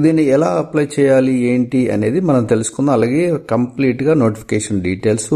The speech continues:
పోస్టులు ఎన్ని ఉన్నాయి, ఇది ఎవరు క్వాలిఫైడ్ అనేది తెలుసుకుందాం. Engagement of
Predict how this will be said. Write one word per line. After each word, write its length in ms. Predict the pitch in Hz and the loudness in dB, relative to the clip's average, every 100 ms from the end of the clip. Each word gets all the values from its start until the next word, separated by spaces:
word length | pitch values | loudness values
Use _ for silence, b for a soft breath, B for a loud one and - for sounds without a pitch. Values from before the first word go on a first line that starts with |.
| 143 | -2
పోస్టులు 340 | 110 110 - 101 | -2 -2 -2 -2
ఎన్ని 140 | 98 98 | 0 0
ఉన్నాయి, 240 | 98 95 - B B B 107 | 0 -2 -6 B B B -2
ఇది 120 | 101 98 110 | 0 2 4
ఎవరు 220 | 139 139 - | 2 0 -2
క్వాలిఫైడ్ 500 | 113 117 117 117 107 101 | 0 0 0 0 2 0
అనేది 200 | 120 139 | -2 -4
తెలుసుకుందాం. 480 | 90 85 82 78 57 - _ b b b b 107 | -6 -8 -12 -12 -12 -18 _ b b b b 0
Engagement 500 | 131 175 190 196 185 | 2 2 0 -2 0
of 60 | 185 | 0